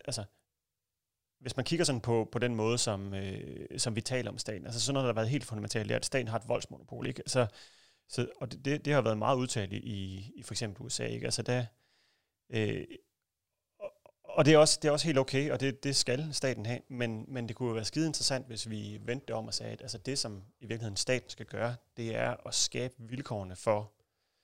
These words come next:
øh, du ved, sådan god sameksistens. Altså, tænk, hvis det var det, der var sådan en fundamental opgave. Det er, og det er det jo, men, men der er bare mange lande, hvor det ikke, øh,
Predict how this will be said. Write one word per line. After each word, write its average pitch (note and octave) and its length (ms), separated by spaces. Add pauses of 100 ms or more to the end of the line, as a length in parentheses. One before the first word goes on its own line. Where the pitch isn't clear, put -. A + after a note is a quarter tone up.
(500)
øh, F#2 360
du G#2 60
ved, G#2+ 80
sådan G2+ 300 (500)
god C#3 200
sameksistens. - 960
Altså, - 140
tænk, C3+ 140
hvis A#2 80
det - 80
var A2+ 60
det, C#3 120
der E3+ 60
var B2 60
sådan A2 160
en G2+ 60
fundamental G2+ 640
opgave. A2 300
Det A2 160
er, G#2+ 100
og A2+ 80
det A#2+ 100
er A#2+ 100
det E3+ 100
jo, G2+ 120 (420)
men, A2 200
men G#2 140
der A2 60
er - 40
bare G#2+ 160
mange A2 200
lande, A2+ 220
hvor B2+ 140
det A2 100
ikke, A2+ 260
øh, G2+ 60